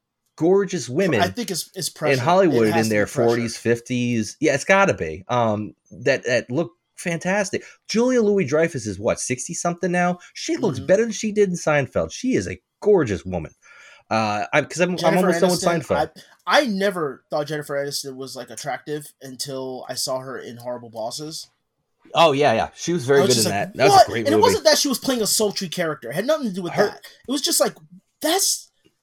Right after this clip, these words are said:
Speaker 2: Jennifer
Speaker 1: No, she's,
Speaker 2: Aniston?"
Speaker 1: she's a very, uh, very good looking woman. Oh, uh, the Friends reunion. I, I don't know. You probably didn't watch it 'cause
Speaker 2: No.
Speaker 1: why the fuck would you? But I watched the Friends reunion, uh, and, uh, Jennifer Aniston and, uh,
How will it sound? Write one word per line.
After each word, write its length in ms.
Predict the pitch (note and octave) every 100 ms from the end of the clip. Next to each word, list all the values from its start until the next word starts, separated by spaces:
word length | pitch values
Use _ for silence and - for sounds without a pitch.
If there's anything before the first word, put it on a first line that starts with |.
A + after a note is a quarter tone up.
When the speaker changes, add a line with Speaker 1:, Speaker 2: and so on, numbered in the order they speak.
| _ -
Speaker 2:
Jennifer 340 | C4+ F4 F3
Speaker 1:
No, 80 | A3
she's, 340 | - G3+ -
Speaker 2:
Aniston?" 180 | C5 C5
Speaker 1:
she's 200 | - D3+
a 60 | D#3
very, 580 | A2 A#2+ A#2+ A2+ A2 -
uh, 200 | G#2 F#2+
very 240 | A2 G2+
good 100 | G#2
looking 220 | G#2 G#2+
woman. 180 | G#2+ G#2+
Oh, 240 | D#3+ G#3 -
uh, 140 | E3+ E3
the 120 | E3+
Friends 360 | - A3 G#3
reunion. 560 | D#3+ B2+ E3+ D#3+ G2+ F2
I, 140 | G#2 A#2
I 180 | -
don't 100 | G#2+
know. 40 | F#2+
You 80 | A2
probably 260 | G2 F2+
didn't 200 | F2 E2+
watch 240 | E2 E2 G2
it 140 | -
'cause 200 | F#2+ F#2
Speaker 2:
No. 240 | B2+ E2+ - _ _ _ _
Speaker 1:
why 140 | - G2+
the 100 | F#2+
fuck 260 | - F#2+
would 160 | G2+ F#2
you? 140 | F2+
But 120 | E2 C3
I 120 | D#3
watched 400 | B2 G2 - -
the 60 |
Friends 320 | G2 G2 F#2 F#2+
reunion, 420 | F#2 F#2 F#2 G2 - - - -
uh, 240 | A2+ A2 A2 A#2
and, 340 | A2+ A2 -
uh, 300 | A2 G#2+ G#2
Jennifer 360 | F#2+ C#3+ F#3+ -
Aniston 540 | G#3 - F#3 E3+ D#3+
and, 440 | D#3 C#3+ C#3+ C#3 C3
uh, 580 | B2+ B2 A#2+ A#2 A2